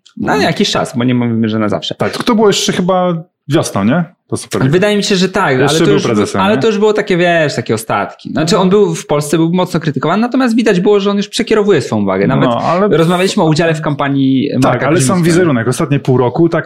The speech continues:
Speaker 1: Tak.
Speaker 2: czuć było ocieplenie, nie? Że
Speaker 1: Tak.
Speaker 2: bardziej się znowu ten
Speaker 1: Wyścig
Speaker 2: Boniek,
Speaker 1: rywalów.
Speaker 2: Boniek się bardziej stawał Zbigniewem Bońkiem takim, wiesz,
Speaker 1: Tak,
Speaker 2: pewną
Speaker 1: tak.
Speaker 2: ikoną, tak?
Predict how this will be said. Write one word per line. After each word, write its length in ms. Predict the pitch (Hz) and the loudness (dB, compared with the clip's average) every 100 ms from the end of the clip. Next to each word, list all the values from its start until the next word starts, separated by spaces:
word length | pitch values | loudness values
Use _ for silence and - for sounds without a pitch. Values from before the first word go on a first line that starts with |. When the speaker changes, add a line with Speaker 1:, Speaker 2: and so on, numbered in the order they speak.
| - | -2
Speaker 1:
Tak. 100 | 196 | -2
Speaker 2:
czuć 80 | 139 120 | -2 0
było 200 | 143 127 | 2 2
ocieplenie, 580 | - 135 117 90 85 | 0 0 0 0 0
nie? 180 | 101 156 | 0 0
Że 100 | 151 | 0
Speaker 1:
Tak. 80 | 151 | 0
Speaker 2:
bardziej 180 | 135 107 | 0 -2
się 100 | 117 | -2
znowu 300 | 120 113 110 | 0 0 2
ten 80 | 185 | 2
Speaker 1:
Wyścig 420 | 226 131 147 143 | 2 2 2 2
Speaker 2:
Boniek, 140 | 196 | 2
Speaker 1:
rywalów. 480 | 196 190 180 175 170 | 2 0 0 0 2
Speaker 2:
Boniek 260 | 160 151 139 | 0 0 0
się 200 | 156 131 123 147 - 208 180 | -2 -2 -2 -4 -4 -4 -2
bardziej 240 | 196 196 196 | -2 0 0
stawał 300 | - 196 180 | 0 0 0
Zbigniewem 440 | 156 175 170 160 | 2 2 2 2
Bońkiem 400 | 143 139 131 113 | 2 0 0 0
takim, 300 | 107 - 101 | 0 -2 -2
wiesz, 380 | 92 90 - - - | -2 -4 -6 -8 -2
Speaker 1:
Tak, 220 | 349 254 | 0 0
Speaker 2:
pewną 160 | 147 139 | 0 0
Speaker 1:
tak. 160 | 131 127 | 0 0
Speaker 2:
ikoną, 420 | 139 110 82 85 | -2 -2 -4 -2
tak? 200 | 107 123 | -2 -2